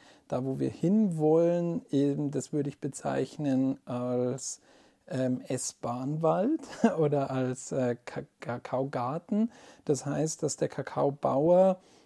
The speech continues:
der ja im meisten Fall ein Kleinbauer ist, dass er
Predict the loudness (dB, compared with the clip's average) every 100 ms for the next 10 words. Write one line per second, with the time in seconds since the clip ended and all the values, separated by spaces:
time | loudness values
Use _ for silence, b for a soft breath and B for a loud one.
0 | B 0 2 2 2 0 -2 -6 -2 0
1 | 0 -2 -2 -2 -4 0 2 2 2 0
2 | -2 -4 -10 B B B 0 2 0 -6
3 | -2 2 4 4 2